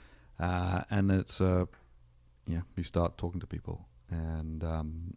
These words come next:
hopefully the, the product's compelling enough, which is why they reach out. And secondarily, if you can, um, talk to them in a way that s-, tells them that you know what you're talking about and you're not some, you know, secondhand car dealer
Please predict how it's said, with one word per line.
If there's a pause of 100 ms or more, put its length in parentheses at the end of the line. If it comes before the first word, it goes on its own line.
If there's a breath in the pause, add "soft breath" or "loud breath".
hopefully
the, (100)
the
product's
compelling
enough, (260)
which
is
why
they
reach
out.
And (380 soft breath)
secondarily,
if
you
can, (300)
um,
talk
to
them
in
a
way
that
s-,
tells
them
that
you
know
what
you're
talking
about
and (520 soft breath)
you're
not
some, (220)
you
know, (180)
secondhand (120)
car
dealer